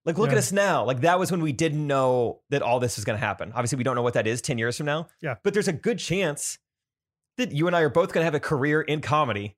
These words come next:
Speaker 2: Which is crazy.
Speaker 1: Yeah. Oh,
Speaker 2: Yeah.
Speaker 1: definitely.
Speaker 2: Yeah. Yeah.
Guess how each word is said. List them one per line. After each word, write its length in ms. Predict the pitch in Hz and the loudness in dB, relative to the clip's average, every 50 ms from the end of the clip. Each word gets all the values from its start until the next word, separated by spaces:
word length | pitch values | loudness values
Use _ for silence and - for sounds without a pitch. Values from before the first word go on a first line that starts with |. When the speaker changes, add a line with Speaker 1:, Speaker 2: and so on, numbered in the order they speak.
| _ | _
Speaker 2:
Which 160 | - 127 - - | -16 -12 -10 -10
is 60 | - | -6
crazy. 420 | - - 151 139 127 117 117 110 - _ _ _ _ _ _ _ - | -2 -2 -2 -2 -2 -4 -8 -12 -14 _ _ _ _ _ _ _ 0
Speaker 1:
Yeah. 260 | 180 202 202 127 - - | 2 4 4 4 4 4
Oh, 180 | 175 147 113 | 4 4 4
Speaker 2:
Yeah. 120 | 160 147 123 | 2 2 4
Speaker 1:
definitely. 380 | 240 247 190 - 87 78 - _ | 4 4 2 0 -4 -10 -10 _
Speaker 2:
Yeah. 220 | - 226 196 135 - - _ _ _ _ _ _ | 0 0 0 0 -2 -6 _ _ _ _ _ _
Yeah. 200 | - 185 143 | -4 -2 -2